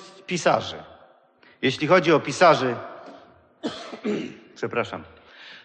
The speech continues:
Starego Testamentu jest ich aż czterdziestu. Czterdziestu różnych ludzi zapisało swoje słowa w Starym Testamencie.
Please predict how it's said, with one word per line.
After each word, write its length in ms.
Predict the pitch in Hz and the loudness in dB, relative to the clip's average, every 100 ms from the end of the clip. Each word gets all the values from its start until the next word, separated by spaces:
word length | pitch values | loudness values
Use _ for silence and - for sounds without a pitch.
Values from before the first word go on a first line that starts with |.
| _ | _
Starego 440 | - - 160 220 226 | -8 4 6 6 6
Testamentu 580 | 190 - 156 175 202 170 | 4 4 4 4 2 2
jest 240 | 175 170 | 2 0
ich 200 | 160 - | -4 0
aż 180 | 165 - | 0 0
czterdziestu. 640 | - 139 135 113 - - - - | 0 2 2 0 -2 -16 -18 -20
Czterdziestu 760 | - - 139 117 175 214 - 139 | -14 0 0 4 4 2 2 2
różnych 560 | 143 185 160 139 110 | 6 6 4 0 -2
ludzi 720 | 117 147 160 160 175 185 - - - _ _ - _ _ | 2 2 4 2 -2 -4 -14 -20 -20 _ _ -20 _ _
zapisało 680 | - 165 151 131 - 202 190 | 2 4 4 2 4 6 6
swoje 320 | 170 - 139 | 4 4 4
słowa 420 | 135 143 156 143 131 | 4 4 6 8 6
w 40 | |
Starym 320 | - 131 123 | 6 4 4
Testamencie. 640 | 117 110 104 95 76 - | -2 -2 -2 -2 -6 -10